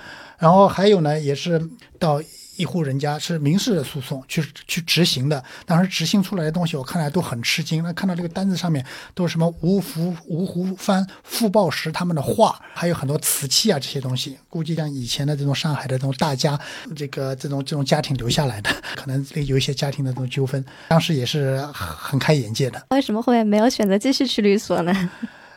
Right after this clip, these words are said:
Speaker 1: 想着自己马上那个早点找工作，对吧？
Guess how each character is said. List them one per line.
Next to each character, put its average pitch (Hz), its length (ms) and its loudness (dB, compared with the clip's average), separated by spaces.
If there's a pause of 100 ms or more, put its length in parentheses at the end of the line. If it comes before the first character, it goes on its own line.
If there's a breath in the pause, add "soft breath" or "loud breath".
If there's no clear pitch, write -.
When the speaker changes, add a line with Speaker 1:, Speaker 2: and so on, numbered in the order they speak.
(260 loud breath)
Speaker 1:
想 - 360 -2
着 165 140 2
自 208 180 -4
己 139 180 -4 (160)
马 226 140 2
上 190 260 0
那 170 80 -2
个 160 140 -2
早 - 180 0
点 175 140 2
找 127 140 -4
工 147 140 0
作， 165 140 2
对 135 140 -6
吧？ 110 160 -10